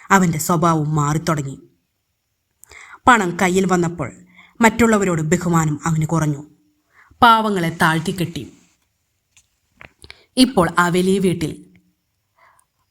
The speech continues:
പണവും എല്ലാം ഉണ്ട്, പക്ഷേ അവിടെ ഒരു കാര്യം മാത്രമില്ല, ചിരിയും കളിയും ഒന്നും തന്നെയില്ല. അവന് എപ്പോഴും പണം, പണം എന്നുള്ള വിചാരം മാത്രമായിരുന്നു.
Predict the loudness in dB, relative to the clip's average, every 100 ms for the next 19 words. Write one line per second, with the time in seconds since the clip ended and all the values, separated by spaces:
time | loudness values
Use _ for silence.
0 | _ 4 4 0 -6 -10 -4 0 2 2
1 | 2 -2 -4 -10 _ -2 0 0 -2 -4
2 | -4 -2 -2 -4 -4 -2 0 0 0 -2
3 | -2 0 -2 -2 -8 -18 _ _ _ _
4 | -20 _ _ 2 2 2 -2 -6 -16 _
5 | 2 2 0 -4 -6 0 0 2 0 0
6 | -2 -6 -12 -20 _ _ _ _ _ _
7 | _ _ _ _ _ _ _ _ _ -20
8 | -4 2 2 2 -2 -2 -4 2 2 2
9 | -4 -10 -20 -2 2 2 2 0 0 0
10 | -2 0 0 -2 -4 -6 -6 -6 -6 -4
11 | -2 -2 -4 -10